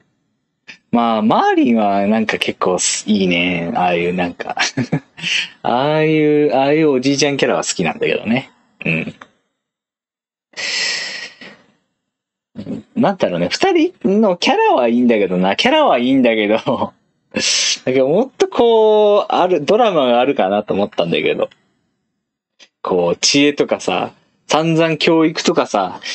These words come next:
知恵は大事なんだぞ。力より知恵が大事なんだぞ。さ、絶対それで何かこう、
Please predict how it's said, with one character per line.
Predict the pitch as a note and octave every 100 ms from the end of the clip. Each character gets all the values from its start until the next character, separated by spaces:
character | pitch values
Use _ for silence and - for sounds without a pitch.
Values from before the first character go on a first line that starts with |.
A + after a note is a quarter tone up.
| - -
知 | C#3 D3
恵 |
は | E3 C3+
大 | B2+ C3
事 | C3
な | C3+
ん | A2
だ | F2
ぞ。 | E2+ F2+ _ - _ _ -
力 | - - G#3 A3 G#3+
よ | E3+
り | C3
知 | - D#3+
恵 | F3+
が | E3+
大 | C3 C3+
事 |
な | D#3 D3+
ん |
だ | G#2+
ぞ。 | - F#2
さ、 | - - - - - - - _ - - - -
絶 | F#3 F3+
対 | - C4+
そ | -
れ | C4+ C4+
で | B3+
何 | B3 C#4+
か | C4
こ | D3 D3 A#2+
う、 | A2